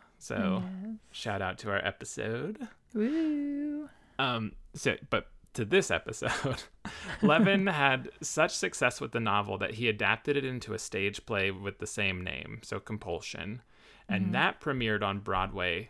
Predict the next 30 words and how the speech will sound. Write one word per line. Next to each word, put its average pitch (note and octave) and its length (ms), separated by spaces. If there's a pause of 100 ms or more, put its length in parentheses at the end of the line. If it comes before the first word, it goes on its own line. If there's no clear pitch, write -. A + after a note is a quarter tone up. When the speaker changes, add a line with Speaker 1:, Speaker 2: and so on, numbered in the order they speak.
(120)
Speaker 1:
and G#2+ 180
ran G#2 220
for G2+ 160
a F2+ 80
hundred B2+ 400
and C3+ 160
forty G#2+ 260
performances F#2 1120 (220)
between G2 580
October B2 640
of C3 100
fifty-seven G#2+ 720
and G2 140
February F#2+ 560
of F2 80
fifty-eight. - 720 (1120)
And A2 120
that G2+ 200
starred G2+ 480 (260)
Dean B2+ 280
Stockwell G#2+ 540
and F#2+ 120
Roddy F2+ 280
McDowall. - 640 (880)
Then, G#3 460
Speaker 2:
Oh, F#3+ 280 (300)
rest A3 220
in - 140
Speaker 1:
yeah. - 80
Speaker 2:
peace. A3 500